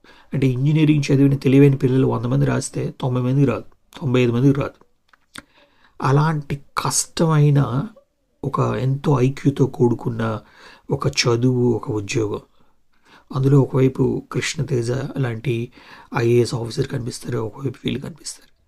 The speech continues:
ఎంత కష్టపడి చదువుకున్నారు సార్, ఏంటి మీకు ఈ కర్మ? నిజంగా మిమ్మల్ని చూస్తే రాబోయే రోజుల్లో పిల్లలు ఇంత చదువు చదివి ఈ అవినీతి చేయాలా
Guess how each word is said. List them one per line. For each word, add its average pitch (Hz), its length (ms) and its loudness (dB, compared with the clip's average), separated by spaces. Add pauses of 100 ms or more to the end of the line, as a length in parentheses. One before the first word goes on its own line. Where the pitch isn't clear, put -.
(1080)
ఎంత - 240 -8
కష్టపడి 135 440 -2
చదువుకున్నారు 120 320 -8
సార్, - 260 -12 (800)
ఏంటి 139 320 2
మీకు 127 180 -6
ఈ 135 40 -20
కర్మ? - 340 -12
నిజంగా 131 640 0
మిమ్మల్ని 120 420 -2
చూస్తే 127 480 0 (480)
రాబోయే 143 500 4
రోజుల్లో 135 380 4
పిల్లలు 127 600 0 (840)
ఇంత 139 180 -4
చదువు 147 300 4
చదివి 139 720 4
ఈ 147 80 4
అవినీతి 131 500 2
చేయాలా 131 400 0